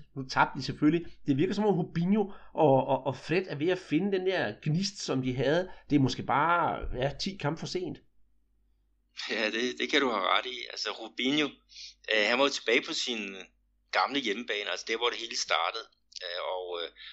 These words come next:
Speaker 2: og publikum, de var på nakken af ham, fordi de, de synes, han er sådan en, en lejesvend, der bare går for, for usel, øh, mammon. De havde jo rigtig, rigtig gerne set, øh, Robinho i den hvide trøje,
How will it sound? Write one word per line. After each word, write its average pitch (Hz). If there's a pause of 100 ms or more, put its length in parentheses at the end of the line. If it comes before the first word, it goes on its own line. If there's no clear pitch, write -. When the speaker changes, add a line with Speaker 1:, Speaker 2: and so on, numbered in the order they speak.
(120)
Speaker 2:
og -
publikum, 127
de 117
var 127
på 113
nakken 101
af 101
ham, 120
fordi - (100)
de, - (140)
de -
synes, 104
han 110
er 101
sådan 101
en, 95 (160)
en 101
lejesvend, 98
der 98
bare 95
går 104 (120)
for, 98 (220)
for 95 (140)
usel, 101 (300)
øh, 107
mammon. 107 (400)
De 117
havde 117
jo 107
rigtig, 117
rigtig 110
gerne 107
set, 113 (120)
øh, 98 (500)
Robinho 110 (300)
i 101 (400)
den 92
hvide 101
trøje, 101